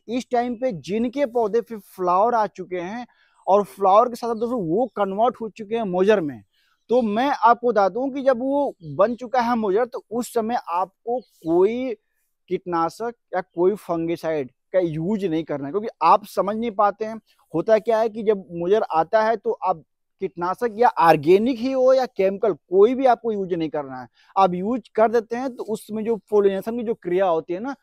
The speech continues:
वो तो रुक जाती है, और नहीं भी रुकती है ना तो होता क्या है कि जब जैसे छोटी छोटी जो अमियाँ होती ले-, बन जाती है तो, तो वही झड़ जाती है। तो ये गलती आपको बिल्कुल नहीं करना है।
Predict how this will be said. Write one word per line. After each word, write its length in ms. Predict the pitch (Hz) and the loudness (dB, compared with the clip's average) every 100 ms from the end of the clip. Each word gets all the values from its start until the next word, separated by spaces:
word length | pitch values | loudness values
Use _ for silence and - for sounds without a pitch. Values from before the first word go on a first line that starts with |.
| _ _ | _ _
वो 200 | 160 226 | -6 -6
तो 180 | 226 233 | -2 -2
रुक 240 | 151 185 | 0 -2
जाती 340 | 175 160 131 123 | 0 -4 -4 -12
है, 60 | 117 - | -6 2
और 160 | 196 | 4
नहीं 360 | 185 196 170 247 | 4 0 0 -2
भी 120 | 226 | 0
रुकती 340 | 208 185 - 180 | 0 -2 -2 -4
है 100 | 185 | -4
ना 140 | 233 - _ _ | -6 -10 _ _
तो 60 | 196 | -4
होता 280 | 151 185 220 | -4 -4 -4
क्या 180 | 233 220 | 0 -2
है 80 | |
कि 100 | 220 | 0
जब 240 | 208 202 165 | -2 -2 -2
जैसे 200 | 180 220 | -6 -6
छोटी 320 | 175 - 185 | -10 -6 -6
छोटी 220 | 196 220 214 | -4 -6 -2
जो 140 | 214 180 | -2 -2
अमियाँ 360 | 151 170 208 220 | -4 -6 -2 -2
होती 280 | 170 - - _ - | -2 -6 -20 _ -8
ले-, 180 | 160 - _ _ | -8 -8 _ _
बन 220 | 143 185 196 | -2 0 2
जाती 320 | 180 160 160 | 0 -2 -4
है 120 | 220 - _ | -4 -6 _
तो, 60 | 190 | -6
तो 120 | 233 | -4
वही 460 | 208 175 185 190 247 | 0 4 4 2 -2
झड़ 240 | 160 147 | -2 0
जाती 360 | 143 131 - 120 | 0 -2 -6 -16
है। 120 | 107 _ _ _ | -16 _ _ _
तो 60 | 214 | -4
ये 240 | 175 226 | -2 0
गलती 320 | 233 247 220 | 2 2 2
आपको 320 | 254 233 254 247 | 0 0 -2 -4
बिल्कुल 480 | 147 175 190 240 220 | 0 -2 0 -2 -2
नहीं 100 | 175 | -2
करना 300 | 160 143 | -4 -4
है। 60 | 127 | -10